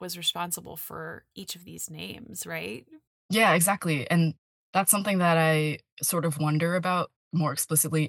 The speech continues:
Speaker 2: in, um, the poem, The Ocean in Miniature. Like, was the scientist who named these deep sea creatures hungry? There's the cookie cutter shark, the spaghetti worm.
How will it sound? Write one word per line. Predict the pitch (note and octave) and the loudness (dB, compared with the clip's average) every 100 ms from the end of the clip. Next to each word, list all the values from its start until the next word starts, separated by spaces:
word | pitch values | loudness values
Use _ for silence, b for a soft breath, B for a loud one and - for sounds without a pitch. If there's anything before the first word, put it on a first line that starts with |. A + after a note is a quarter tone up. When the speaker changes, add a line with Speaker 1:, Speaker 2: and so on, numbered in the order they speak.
| - | -2
Speaker 2:
in, | D3+ D3 C#3+ - | -2 0 -2 -2
um, | D3 C#3 C3 | -2 -2 -4
the | D3+ | -2
poem, | D3+ D3 C#3+ - | 0 0 0 -2
The | - - | -4 0
Ocean | D#3 D#3+ | 0 2
in | D3 | 2
Miniature. | C#3+ D#3 E3 G#3 G#3+ B B B _ - | 2 0 -2 -4 -8 B B B _ -2
Like, | F3 E3+ | 0 4
was | E3 | 4
the | E3+ | 6
scientist | F3 D#3+ E3 - | 6 4 2 0
who | D3+ | 0
named | D3+ D3+ D#3 | 0 0 0
these | D3 D3 | 0 -4
deep | - D3 | -2 -2
sea | D3+ | -2
creatures | - D3+ D3 - | -2 -2 0 0
hungry? | E3+ F3+ F#3+ G#3 G#3+ | 2 2 0 -2 -2
There's | A3 D#3 - | -2 -2 -2
the | |
cookie | - G3 G#3 | -4 -4 -4
cutter | F#3 G3+ F#3+ | -2 0 2
shark, | F#3 F#3+ F3+ E3+ | 2 2 0 0
the | F#3 | 4
spaghetti | - F3+ E3+ F3+ F#3 | 4 4 4 4 4
worm. | F#3 F#3 F#3 | 2 2 -2